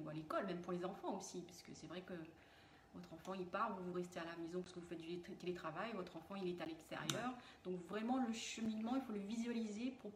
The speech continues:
Speaker 1: pour, euh, pour, euh, pour, euh, pour avoir moins de, moins de stress.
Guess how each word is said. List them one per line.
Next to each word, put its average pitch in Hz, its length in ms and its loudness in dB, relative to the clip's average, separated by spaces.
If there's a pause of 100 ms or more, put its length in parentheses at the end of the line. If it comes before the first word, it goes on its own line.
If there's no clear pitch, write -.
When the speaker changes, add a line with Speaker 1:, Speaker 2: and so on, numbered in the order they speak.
(140)
Speaker 1:
pour, 214 320 -2
euh, 180 160 4 (1080)
pour, 202 260 -2
euh, 175 60 2 (320)
pour, - 260 -12
euh, 65 60 -8 (160)
pour 180 140 -4
avoir 180 180 0
moins 208 320 4
de, 170 580 0
moins 180 120 2
de 202 100 0
stress. - 340 -4